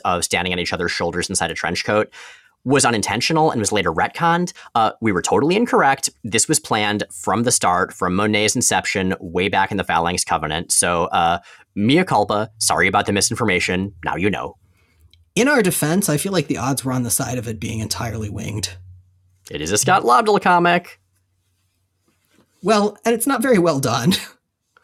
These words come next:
Speaker 1: <laughs> Yeah, that's, that's true. Um, it gets interesting later, and then it gets really, really weird. So while they're hanging out trying to figure out what to do about M, Skin runs into an old acquaintance. He's actually from New York City himself.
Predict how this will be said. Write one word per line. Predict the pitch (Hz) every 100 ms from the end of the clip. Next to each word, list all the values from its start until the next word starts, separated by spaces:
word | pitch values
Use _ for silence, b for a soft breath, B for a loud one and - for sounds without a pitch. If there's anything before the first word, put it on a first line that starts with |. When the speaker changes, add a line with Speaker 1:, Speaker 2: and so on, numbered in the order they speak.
| B B
Speaker 1:
<laughs> | B 151 - - -
Yeah, | 139 120
that's, | 110 -
that's | 98 -
true. | - 76 -
Um, | 110 104
it | -
gets | 262
interesting | 349 302 - 90
later, | 147 90
and | 87
then | 113
it | 156
gets | 107 90
really, | 113 170 127 98
really | 104 127 92 80
weird. | 92 98 73 67 - - B B B B B B B B _ _ _ _
So | - 214 196 190 190 165 -
while | - 175 247 392
they're | 190
hanging | 170 127
out | 120 120
trying | 135 113
to |
figure | 123 117
out |
what | 117
to | -
do | 107
about | 87 -
M, | 131 151 104
Skin | - - - 220 247
runs | 113 104 107
into | 82 87 117
an | 120
old | 80 104
acquaintance. | 135 190 233 -
He's | 135
actually | 156 - 131 104
from | - 127 180
New | 92
York | 92 110
City | - 82 87 95 104 _
himself. | - 107 - 208 - - -